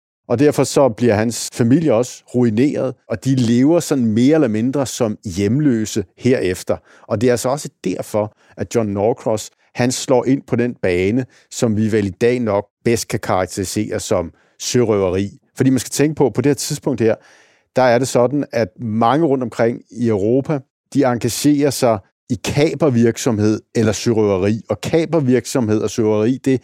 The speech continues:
ligger lidt op ad hinanden, men kapervirksomhed, det er også noget, som statsmagterne ofte ligesom er delagtige i på en eller anden måde. Så det ligger sådan lidt i grænsefeltet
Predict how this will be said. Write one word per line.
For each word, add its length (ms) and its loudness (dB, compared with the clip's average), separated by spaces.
ligger 480 4
lidt 220 4
op 220 2
ad 60 4
hinanden, 560 0
men 140 0
kapervirksomhed, 960 2
det 60 2
er 40 0
også 300 2
noget, 320 2
som 320 -4
statsmagterne 1200 -2
ofte 520 0
ligesom 240 0
er 80 2
delagtige 720 0
i 100 -20
på 100 -2
en 140 0
eller 100 0
anden 140 -4
måde. 360 -4
Så 160 -4
det 140 4
ligger 200 6
sådan 180 0
lidt 140 4
i 20 -2
grænsefeltet 880 0